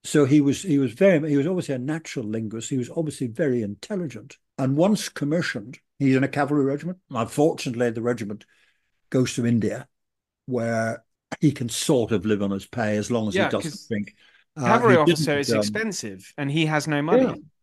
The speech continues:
Speaker 1: Yeah, and he's got no money. And, for example, pipes were not allowed in the mess. And the only form of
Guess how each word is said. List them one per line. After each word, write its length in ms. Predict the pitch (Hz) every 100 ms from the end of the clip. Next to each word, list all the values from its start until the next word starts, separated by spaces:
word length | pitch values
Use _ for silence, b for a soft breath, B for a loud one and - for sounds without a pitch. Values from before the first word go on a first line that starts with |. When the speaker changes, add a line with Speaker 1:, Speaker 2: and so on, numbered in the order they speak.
| _
Speaker 1:
Yeah, 140 | 190 143
and 80 |
he's 100 | 139
got 140 | 131 123
no 80 | 123
money. 320 | 202 269 110 b b b 160
And, 320 | 147 143 135
for 200 | 175 160
example, 720 | 123 139 143 135 135 123 - _
pipes 440 | 185 190 196 - -
were 120 | 135
not 240 | 135 131
allowed 400 | 143 131 120 113
in 100 | 123
the 100 | 123
mess. 520 | 139 151 87 - - - _ _ _ -
And 180 | 123 117
the 120 | 123
only 500 | 135 170 165 127 113 - _ -
form 300 | 131 127 117
of 240 | 104 -